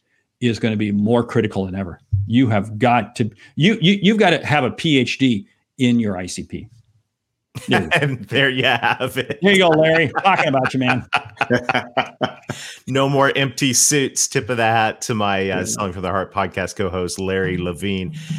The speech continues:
Speaker 2: Hey, Mark, this has been fantastic. And, uh, thank you so much for your generosity today. We're looking forward, I'm looking forward to hanging out with you at the Outbound Conference coming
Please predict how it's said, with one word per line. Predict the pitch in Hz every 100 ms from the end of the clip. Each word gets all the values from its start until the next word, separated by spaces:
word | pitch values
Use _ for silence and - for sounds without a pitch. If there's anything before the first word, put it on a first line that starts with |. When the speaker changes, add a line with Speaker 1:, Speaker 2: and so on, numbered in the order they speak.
| -
Speaker 2:
Hey, | - 143 131 107
Mark, | 92 120 120 117 -
this | 123 -
has | 104
been | - 113
fantastic. | 120 107 95 110 113 - 143 - -
And, | 127 110 104 98
uh, | 101
thank | 85 - 123 120
you | 110
so | -
much | 104 98 -
for |
your | 98
generosity | 76 101 95 90 95 - 92
today. | 90 85 95 98 98
We're | 90
looking | 95 - 98
forward, | - 98
I'm | 104 285
looking | 107 104
forward | 98 95
to |
hanging | 92 107 98 92
out | 95
with | - -
you | 98 90
at | 82 92
the | 82
Outbound | 87 107 110 104
Conference | 98 107 107 151 147 - - - - -
coming | - 135 127 110